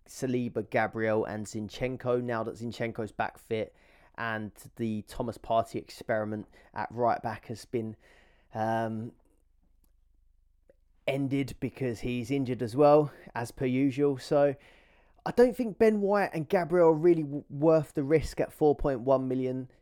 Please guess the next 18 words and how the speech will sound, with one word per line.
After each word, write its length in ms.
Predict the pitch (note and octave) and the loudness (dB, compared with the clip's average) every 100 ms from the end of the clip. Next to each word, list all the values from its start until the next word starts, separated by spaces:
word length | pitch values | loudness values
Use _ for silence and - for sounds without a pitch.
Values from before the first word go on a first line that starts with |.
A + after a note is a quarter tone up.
| _ | _
just 200 | D3+ - | -8 -4
until 280 | C#3 - C#3+ | -6 -2 -2
we 140 | C3 | -2
see 460 | - - C#3 B2+ - | -4 0 0 0 -8
if 240 | - A2+ - | -10 -10 -4
there's 240 | A#2+ A2 | -4 -2
any 180 | A#2+ A#2 | -4 -6
changes 500 | - B2+ A#2+ A2+ A2+ | -6 -6 -6 -6 -8
still 300 | - C3 A#2 | -6 -4 -4
to 120 | A2 A2+ | -6 -12
happen. 460 | A2+ A2 A#2+ A#2 - _ _ _ - | -12 -10 -12 -12 -18 _ _ _ -10
Um, 420 | A2+ A2+ A2+ - _ _ | -8 -6 -8 -14 _ _
but 180 | - D3 | 2 4
one 200 | G3 B3 | 4 4
person 300 | A#3+ A#3 G#3+ | 4 2 0
I 120 | E3+ E3+ | -2 -2
do 160 | A3 A3 | -2 -2
think 320 | - E3+ - | -2 -4 -4